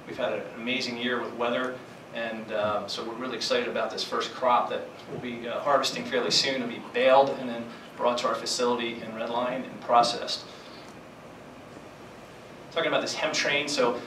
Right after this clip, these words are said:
there's a company in Calgary, Alberta that has spent six years, it's a small engineering firm, and they've spent the last six years developing a, a new way to process hemp. Up until now, the only machine that really would break down hemp is something called a hammer mill, which is a real old,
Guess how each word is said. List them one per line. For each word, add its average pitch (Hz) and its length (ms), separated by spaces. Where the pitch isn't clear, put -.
there's - 140
a - 40
company 143 400
in 110 120
Calgary, 131 480
Alberta 135 680
that 120 100
has - 100
spent 123 340
six - 320
years, 135 320
it's - 140
a 135 40
small 135 360
engineering 127 460
firm, 165 440
and 123 280
they've 139 180
spent 139 260
the 156 60
last - 280
six - 220
years 131 240
developing 127 560
a, 110 160
a 113 40
new 135 220
way 127 160
to 110 60
process 127 500
hemp. 147 240
Up 156 140
until 180 240
now, 147 280
the 143 120
only 160 220
machine 127 340
that - 100
really 127 180
would 117 160
break 156 240
down 120 220
hemp 123 300
is 123 220
something 127 240
called 123 160
a - 20
hammer 131 380
mill, 110 260
which 120 180
is 117 100
a 110 100
real 139 280
old, 131 320